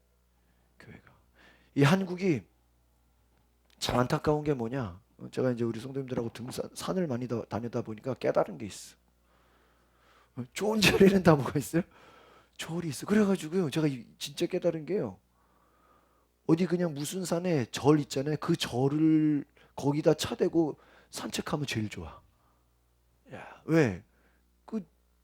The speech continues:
그 절이 있는 자리에요. 산책로가 다 돼 있고요. 그냥 웬만한 연못이 다 돼 있고요. 막, 야, 얼마 전에 그 설악산 갔을 때 그 뒤,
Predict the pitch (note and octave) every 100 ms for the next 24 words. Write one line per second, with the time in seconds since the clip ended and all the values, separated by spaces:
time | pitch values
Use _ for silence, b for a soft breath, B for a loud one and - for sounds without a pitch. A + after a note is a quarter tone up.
0 | _ _ _ _ - G3 - D3 E3 F3+
1 | F3+ F3 D3+ D3 D3 F3 D#3 - G3+ -
2 | G#3 G3 - - - - D3 C#3+ - E3
3 | - C3 - - C#3 A#2 C#3 C#3 A#2+ A2
4 | C3 C#3 - G#2+ G#2 B2+ - B2 C#3+ A#2+
5 | - - _ b b b b b b b
6 | b _ _ - - - D3+ D#3 D3+ C3+
7 | D#3 D3 - - C#3 - C#3+ - - -